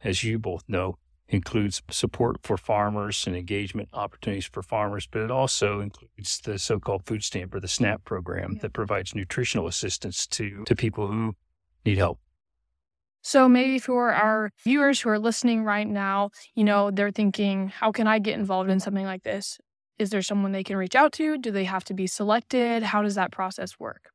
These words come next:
Speaker 1: Yeah, so we're pretty open to new members. In fact, we, we invite new members. You have to be an Indiana farmer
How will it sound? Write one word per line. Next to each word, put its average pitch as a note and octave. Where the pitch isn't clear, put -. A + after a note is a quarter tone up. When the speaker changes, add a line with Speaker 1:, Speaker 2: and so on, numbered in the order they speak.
Speaker 1:
Yeah, F3
so C3
we're D3
pretty F3
open D3+
to C3
new C3
members. C3
In A#2
fact, A#2+
we, A2+
we A2+
invite A2+
new A#2
members. A2
You G#2
have A2+
to -
be A2+
an G#2+
Indiana G#2+
farmer G2+